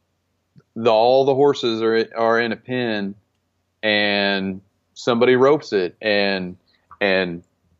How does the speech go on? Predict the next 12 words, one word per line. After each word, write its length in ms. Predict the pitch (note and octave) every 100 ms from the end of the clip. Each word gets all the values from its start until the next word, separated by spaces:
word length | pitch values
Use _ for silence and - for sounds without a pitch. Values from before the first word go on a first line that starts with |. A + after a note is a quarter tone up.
| -
and 560 | G#2 G2 G2 F2+ E2+ F2 _ _
it's 200 | A#2 A#2+
dark. 480 | - C3 F3 C#3 C3+ _
And 200 | - A2+
so 400 | - B2 A2+ A2 _ -
somebody, 460 | - C3+ C3 B2+
they're 220 | G#2 A#2+
all 140 | B2 C3+
standing 500 | - C#3 C#3 C3+ C3+
in 80 | C3+
a 60 |
line 520 | B2+ B2+ A#2 G2 F#2